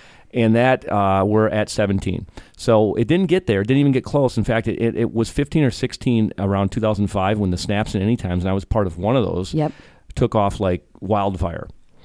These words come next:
Speaker 1: The per-, the perver-, proverbial tiger by the tail that Peter Taunton said he had when he, uh, when Snap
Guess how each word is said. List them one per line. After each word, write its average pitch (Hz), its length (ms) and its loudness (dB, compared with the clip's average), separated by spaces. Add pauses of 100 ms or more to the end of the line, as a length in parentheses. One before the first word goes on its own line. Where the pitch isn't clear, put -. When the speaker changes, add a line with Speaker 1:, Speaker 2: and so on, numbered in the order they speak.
(300)
Speaker 1:
The 95 140 -2
per-, - 400 -4
the 101 160 -2
perver-, 98 500 -2
proverbial 107 500 0
tiger 120 400 2
by 104 220 0
the 98 100 -2
tail 104 560 0
that 92 140 -2
Peter 95 220 -2
Taunton 92 260 -2
said 90 160 -4
he 90 80 -4
had 87 220 -2
when 85 120 -2
he, 87 280 -2 (120)
uh, 82 220 -4
when 87 160 -2
Snap 92 400 -2